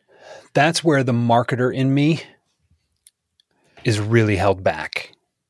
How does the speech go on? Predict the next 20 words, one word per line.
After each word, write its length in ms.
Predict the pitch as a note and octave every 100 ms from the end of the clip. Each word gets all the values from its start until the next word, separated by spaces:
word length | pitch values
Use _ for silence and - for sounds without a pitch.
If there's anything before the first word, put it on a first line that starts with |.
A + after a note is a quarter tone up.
| _ _ _ _ _ _ _ -
Um, 480 | A#2+ A2+ A2 A2+ D3+ -
when 180 | A2
I 80 | A#2+
create 300 | - D3 A#2+
content, 400 | - A#2 - A2+
it's 160 | A#2 -
based 280 | B2+ A2 B2
on 200 | G#2+ G2+
the 80 |
conversation 580 | - A#2 A#2 - A2+ G2+
I 120 | G2+
had 180 | G2 G2+
that 160 | G#2 G2
week 240 | G2 G2
or 40 | G#2
the 80 |
week 180 | F#2+ F#2
prior, 380 | - E2 D#2+ - _ _ - C3+ _ _
right? 280 | G2+ G2+ - - -
Like, 300 | A2+ G2 -